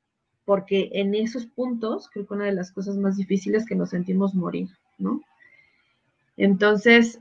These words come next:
em, por eso es que el duelo es muy importante,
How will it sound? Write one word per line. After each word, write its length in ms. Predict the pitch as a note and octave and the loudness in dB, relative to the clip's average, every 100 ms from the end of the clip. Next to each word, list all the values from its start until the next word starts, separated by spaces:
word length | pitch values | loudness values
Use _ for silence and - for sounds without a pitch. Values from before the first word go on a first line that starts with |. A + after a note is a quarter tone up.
| - | -2
em, 960 | G3+ G3 F#3+ F#3+ F#3+ F#3 F#3 F3+ F3+ - _ _ _ _ _ _ _ _ _ _ - | 2 2 0 -2 -2 -2 -2 -2 -4 -10 _ _ _ _ _ _ _ _ _ _ -4
por 200 | - A3 | 4 6
eso 420 | A#3 A#3 B3 B3+ B3 | 6 4 2 2 2
es 240 | A3+ A3+ | 2 0
que 140 | - | 0
el 140 | A3+ F#3+ | 0 2
duelo 600 | G3+ G#3+ G#3 G3 A3+ A3+ | 2 2 0 -2 -2 -6
es 380 | G3 G3+ G3+ - _ _ - | -4 -2 -4 -12 _ _ -12
muy 520 | G#3 G#3+ A3+ B3 A#3 | -8 -2 0 2 0
importante, 840 | A#3+ A3+ G3 F#3 F#3+ F#3+ F#3 A#3 | -2 -2 -4 -4 -6 -6 -6 -10